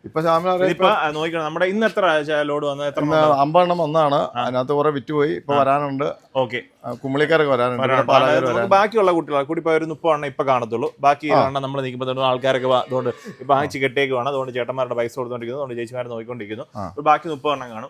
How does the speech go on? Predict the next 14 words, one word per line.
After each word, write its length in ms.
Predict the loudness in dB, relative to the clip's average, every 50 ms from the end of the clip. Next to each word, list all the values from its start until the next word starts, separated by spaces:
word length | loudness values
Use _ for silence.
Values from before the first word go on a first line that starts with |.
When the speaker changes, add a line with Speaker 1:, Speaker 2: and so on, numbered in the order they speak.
| -12 -12
Speaker 1:
ആ. 140 | -12 -10 -8 -8
Speaker 2:
ഈ 120 | -8 -6 -4
ഓരോ 400 | -2 -2 -2 0 0 0 -2 -2
കുട്ടികളുടെ 380 | -4 -6 -6 -6 -6 -4 -6
നമുക്ക് 240 | -8 -8 -10 -10 -10
കൊമ്പ് 180 | -10 -8 -2 -2
കാണിക്കാമല്ലോ. 400 | -2 -2 -2 -4 -6 -6 -6 -4
ദാ, 120 | -4 -6 -6 -6 _
ഇതിന്റെ 240 | -4 -4 -2 -2 -2
രണ്ടെണ്ണം 400 | -2 -2 -2 -4 -4 -6 -8 -10
നിൽക്കും, 180 | -10 -14 -12
ഇതിന്റെ 220 | -12 -10 -6 -6 -6
അച്ഛാ 180 | -4 -4 -6 -6 -8 _ -16
നോക്കി, 200 | -16 -16 -16